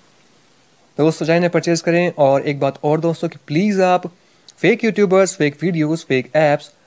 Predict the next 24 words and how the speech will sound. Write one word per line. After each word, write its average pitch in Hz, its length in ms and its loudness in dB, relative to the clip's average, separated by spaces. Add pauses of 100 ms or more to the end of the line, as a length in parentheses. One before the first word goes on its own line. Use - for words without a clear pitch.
(180)
और 131 300 4 (520)
फेक 139 300 0
लिंक 147 140 -2
से 151 60 -6
दोस्तों 147 240 -4
बच 139 100 -4
के 151 80 -6
रखा। 160 140 -4
अपना 160 200 -4
कोई 143 120 -4
भी 143 100 -4
ओटीपी, 147 240 -4
पासवर्ड 175 600 -2 (440)
शेयर 170 220 0
ना 170 160 2
करें 185 180 0
किसी 170 180 -2
के 180 60 0
साथ 175 200 0
भी, 202 180 -6
specially 135 440 -2
अपनी 135 240 -2 (260)
बैंक 143 160 0
डिटेल्स। 170 340 -4